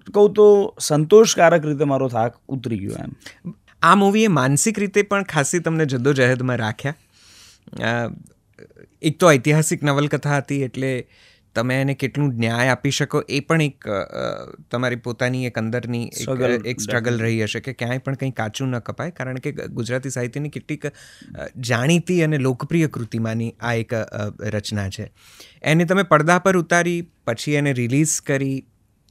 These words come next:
Speaker 2: રિલીઝ, પોસ્ટ રિલીઝ પછીની થોડીક વાતો આપણે કદાચ કરીએ. ખાસી ચર્ચાઓ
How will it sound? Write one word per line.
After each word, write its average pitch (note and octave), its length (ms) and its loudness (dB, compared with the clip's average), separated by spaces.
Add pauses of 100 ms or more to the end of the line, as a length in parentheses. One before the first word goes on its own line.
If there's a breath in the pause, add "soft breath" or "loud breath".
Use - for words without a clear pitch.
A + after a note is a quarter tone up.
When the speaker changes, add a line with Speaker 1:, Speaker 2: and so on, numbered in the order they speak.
(920 loud breath)
Speaker 2:
રિલીઝ, E3 500 6
પોસ્ટ G3 340 4
રિલીઝ E3 340 2
પછીની C#3+ 340 0
થોડીક C3 280 -2
વાતો G#2+ 260 -2
આપણે A2 220 0
કદાચ G#2+ 360 -4
કરીએ. G2+ 440 -4 (520 soft breath)
ખાસી G3+ 340 0
ચર્ચાઓ A2 680 0